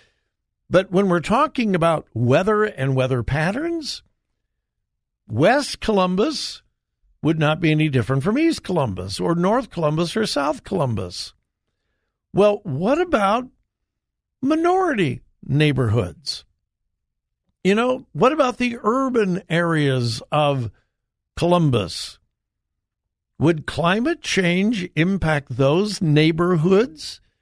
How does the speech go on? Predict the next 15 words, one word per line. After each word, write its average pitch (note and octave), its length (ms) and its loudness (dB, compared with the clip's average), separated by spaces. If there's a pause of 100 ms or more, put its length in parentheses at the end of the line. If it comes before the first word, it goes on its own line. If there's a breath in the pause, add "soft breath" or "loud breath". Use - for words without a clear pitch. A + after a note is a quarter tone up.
(720)
any D3+ 300 4
differently E3 1080 0
than A2+ 640 0 (500)
New C3 300 4
Albany E3+ 840 2 (1120)
or A2+ 380 0 (520)
Upper G#2+ 380 -4
Arlington? G#3+ 920 0 (1300)
Well, G#3+ 360 -2
the E3 120 0
common G3 480 0
sense C4+ 400 -4
answer D#3+ 400 -2
would D3+ 160 -4
be, D3+ 320 0